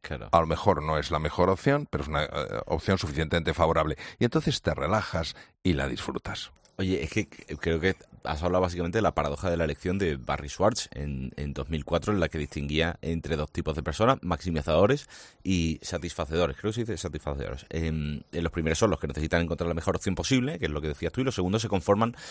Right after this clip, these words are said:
Speaker 1: con lo primero que encuentran. Pero creo que también el equilibrio tiene que estar la, ¿no? La, lo, lo ideal.
Speaker 2: Claro, eh, no es, no es ni lo uno ni lo otro, no es ni, ni blanco ni negro, hay toda una gama de, de grises,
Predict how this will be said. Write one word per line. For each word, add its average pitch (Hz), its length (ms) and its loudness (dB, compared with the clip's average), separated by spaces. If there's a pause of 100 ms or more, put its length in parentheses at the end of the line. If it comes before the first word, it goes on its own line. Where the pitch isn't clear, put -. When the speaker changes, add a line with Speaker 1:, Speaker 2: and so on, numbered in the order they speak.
(160)
Speaker 1:
con 98 140 4
lo 87 80 6
primero 85 260 0
que 98 80 0
encuentran. 80 340 -2
Pero 82 160 0
creo 120 160 4
que 156 80 2
también 95 280 4
el 107 100 4
equilibrio 85 500 2
tiene 82 180 0
que 82 60 0
estar 78 240 -2
la, 64 560 2
¿no? 87 320 0
La, 65 420 -2
lo, 69 200 -6
lo 73 100 -2
ideal. 78 260 0 (640)
Speaker 2:
Claro, 107 420 4
eh, 73 300 -4 (160)
no 71 200 -8
es, - 500 -8
no 67 180 -6
es - 160 -4
ni 82 140 0
lo 71 140 2
uno 76 220 0
ni 80 120 2
lo 71 100 0
otro, 78 180 0
no 69 160 -4
es 73 120 -2
ni, 73 180 -2
ni 67 160 -4
blanco 73 340 2
ni 64 80 -4
negro, 71 380 0
hay 65 160 -2
toda 73 200 -4
una 73 140 0
gama 73 280 2
de, 69 280 0
de 67 220 -8
grises, 76 400 0